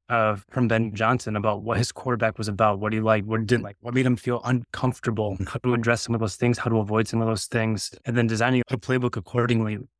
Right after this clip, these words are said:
Goff had never had that before. Sean McVay had a system and they put it in largely, and, and, and Goff was expected to run it.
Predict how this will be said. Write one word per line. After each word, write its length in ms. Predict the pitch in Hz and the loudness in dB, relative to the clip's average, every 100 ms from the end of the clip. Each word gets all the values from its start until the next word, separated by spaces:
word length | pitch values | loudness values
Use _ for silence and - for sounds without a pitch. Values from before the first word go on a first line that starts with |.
| - 117 | -12 -2
Goff 220 | 135 180 | 0 2
had 100 | 131 | 2
never 200 | 131 117 | 0 -2
had 260 | - 123 | -2 -2
that 120 | 113 107 | -2 -4
before. 460 | 98 - 135 101 | -6 -4 -2 -2
Sean 200 | - 127 | -2 -2
McVay 320 | 120 104 123 | 0 2 2
had 140 | 104 104 | 2 -2
a 60 | |
system 440 | 95 131 - 135 120 | -2 -4 -2 0 0
and 80 | 104 | -4
they 60 | |
put 220 | 98 120 | -2 0
it 120 | 131 110 | 0 -2
in 300 | 110 117 107 - | -2 -2 -2 -6
largely, 720 | 113 120 123 131 135 147 143 | 0 2 2 0 -2 -2 -2
and, 280 | 104 104 110 - 131 | -2 -2 -4 -2 0
and, 220 | 110 110 | 2 2
and 240 | 110 110 | -2 0
Goff 220 | 113 110 | 2 2
was 100 | 107 | -2
expected 380 | 104 - 104 - | -8 -6 -4 -4
to 100 | - | -4
run 220 | 107 107 | 0 0
it. 160 | 104 | 0